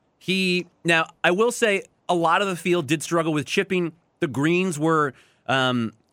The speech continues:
laid out in a way where it looked like it was difficult to chip, a lot of elevated greens, chipping off of downslopes. Um, I think Charlie Hoffman, who led most of the way, used a three wood to sort of chip a lot of the time because it was such the sh-,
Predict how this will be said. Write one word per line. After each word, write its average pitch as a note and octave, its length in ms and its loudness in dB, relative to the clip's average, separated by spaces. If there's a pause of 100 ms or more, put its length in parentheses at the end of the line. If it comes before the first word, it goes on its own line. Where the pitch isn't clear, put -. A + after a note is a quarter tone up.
laid E3 240 0
out E3 200 2
in E3+ 60 -2
a D#3+ 60 2
way F3+ 260 2
where D#3 200 0
it B2 80 -6
looked E3 180 -6
like D#3+ 160 -2
it E3 80 -2
was B2+ 120 -4
difficult D#3 420 -4
to B2 80 -10
chip, G3 260 -2
a E3+ 60 -2
lot C3 140 0
of A#2 120 -8
elevated E3 440 0
greens, D#3 420 -2 (280)
chipping F#3+ 280 0
off D3 140 2
of B2 100 -2
downslopes. D#3 720 -2 (240)
Um, A#2 340 -2
I D#3 60 2
think F#3 120 -4
Charlie F3+ 260 0
Hoffman, D3+ 360 0
who C3+ 80 -2
led D3 240 0
most C#3 220 -2
of A2+ 80 -6
the A#2 60 -2
way, B2+ 380 0 (320)
used D#3+ 260 0
a C#3 40 -2
three G#3 300 -4
wood B2+ 340 0 (200)
to D#3 100 -4
sort D3+ 260 -2
of A2 100 -6
chip A3+ 300 -2
a F3 40 -2
lot C3 200 2
of A2+ 40 -4
the A2+ 60 -6
time A#2 360 -2
because C3+ 360 -4
it C3 60 -6
was B2 140 -6
such - 300 -10 (100)
the B2+ 300 -2
sh-, - 140 -12